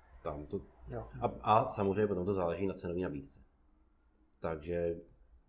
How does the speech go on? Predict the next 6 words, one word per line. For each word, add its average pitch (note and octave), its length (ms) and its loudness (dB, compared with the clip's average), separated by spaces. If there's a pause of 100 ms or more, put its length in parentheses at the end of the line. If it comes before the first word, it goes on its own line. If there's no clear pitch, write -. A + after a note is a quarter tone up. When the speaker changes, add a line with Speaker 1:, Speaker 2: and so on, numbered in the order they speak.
(160)
Speaker 1:
dneska F#2 540 0
ve F2 120 2
výběrovém F2 400 0
řízení F2 480 -4
rozhoduje E2+ 440 -2
ta E2 300 -4